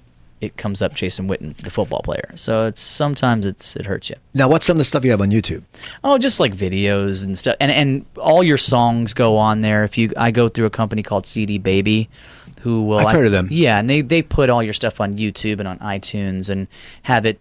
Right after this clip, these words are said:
Speaker 1: out there in the world so people can always get it digitally. So, you know, you have those, all the songs are up there, and there are some videos of stuff that I've done, some songs.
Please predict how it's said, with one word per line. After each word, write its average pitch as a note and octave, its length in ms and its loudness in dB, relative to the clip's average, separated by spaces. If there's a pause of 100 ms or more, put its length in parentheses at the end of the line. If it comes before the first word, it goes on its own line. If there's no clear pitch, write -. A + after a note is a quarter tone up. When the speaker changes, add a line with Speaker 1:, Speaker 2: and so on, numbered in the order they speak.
(100)
Speaker 1:
out A2+ 180 0
there A2+ 160 2
in G2+ 100 -2
the G#2 100 -4
world G#2+ 420 2
so A2 120 0
people G2+ 280 -4
can G2 240 -4
always G2+ 320 -4
get G#2 160 -2
it G2 80 -6
digitally. G#2 560 -2
So, G#2 340 0 (500)
you A#2 100 -4
know, F#2+ 100 -4
you G2+ 140 -6
have A#2 420 2
those, G2+ 360 0 (880)
all C3+ 140 4
the B2 80 2
songs G#2+ 380 0
are G#2 120 2
up G#2 200 0
there, G2+ 340 0
and G2+ 100 -2
there G#2+ 140 0
are G#2+ 140 0
some G2+ 180 -2
videos G2 340 -2
of G2+ 100 -8
stuff G2+ 240 -2
that G2 100 0
I've G2 160 0
done, F#2+ 420 0
some G#2 160 -8
songs. F#2+ 540 -2